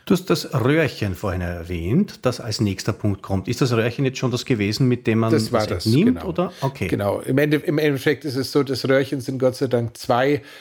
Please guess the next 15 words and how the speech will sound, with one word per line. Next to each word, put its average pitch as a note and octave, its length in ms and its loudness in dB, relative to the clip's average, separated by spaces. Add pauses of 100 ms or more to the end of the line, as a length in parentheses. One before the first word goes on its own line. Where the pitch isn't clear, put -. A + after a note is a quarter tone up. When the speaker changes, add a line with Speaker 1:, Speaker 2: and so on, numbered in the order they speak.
Speaker 2:
Normalerweise A#2+ 720 2
bekommst A#2 500 -2
du, A#2 100 0
wenn A2+ 140 2
du A2+ 100 2
so A#2+ 220 0
eine A2+ 180 0
Stuhlprobe A#2+ 640 2
erwirbst B2 480 0
oder A#2 160 -2
vom A#2 220 -6
Arzt G2+ 320 -2
verschrieben B2 400 -2
bekommst, A2+ 400 -2
irgendwie A#2 340 2